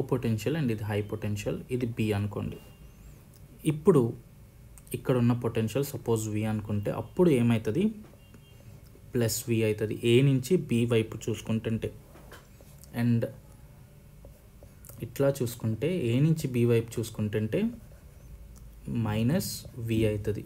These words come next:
ఓకేనా? So, ఈ four points ఏవైతే ఉన్నాయో, చాలా important. ఈ sign convention తప్పకుండా గుర్తుంచుకోండి.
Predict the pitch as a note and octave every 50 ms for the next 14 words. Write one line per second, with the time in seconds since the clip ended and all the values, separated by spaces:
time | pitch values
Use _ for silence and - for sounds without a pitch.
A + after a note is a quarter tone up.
0 | - G#2+ G#2 - A2+ C3 F3 G3+ - - - - - - - - C3 B2 A#2+ A#2
1 | B2 C3 B2+ - - B2 A#2+ C#3 C#3 - C#3+ C#3 C3+ C3+ C3 - B2 A#2 A#2 A2+
2 | - A#2 A2+ A2+ A2+ A#2+ C#3+ C#3+ - - A#2+ G#2 G#2 G#2+ A2+ A2+ A2 A2 - A2
3 | G#2 G2+ G#2+ G#2+ G#2+ G#2 B2+ D#3+ G#3 G#3+ - - - - - - - - - A#2+
4 | A#2 A#2 A#2 A#2+ A2 A2+ C3 C#3+ D3+ C#3+ C3+ C3 B2+ B2 - D3 C#3 C#3+ - -
5 | - - - B2+ - C3 B2 C3+ A#2+ A#2+ G#2 - - A2+ A2+ A2 - - A2+ A2
6 | A2 -